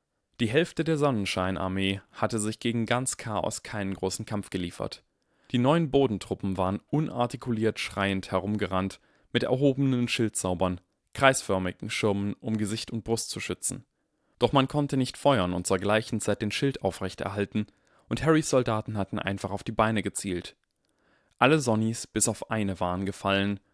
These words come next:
sobald die Somnium-Schreie die Luft erfüllten. Diese letzte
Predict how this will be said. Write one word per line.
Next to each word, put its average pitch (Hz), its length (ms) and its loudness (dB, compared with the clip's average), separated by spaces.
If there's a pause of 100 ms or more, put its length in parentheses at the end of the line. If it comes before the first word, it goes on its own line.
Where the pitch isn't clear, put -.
(580)
sobald 110 420 2
die 110 100 -2
Somnium-Schreie 95 1080 0 (200)
die - 40 0
Luft 113 200 -2
erfüllten. 92 540 -4 (1040)
Diese 165 200 2
letzte 120 520 0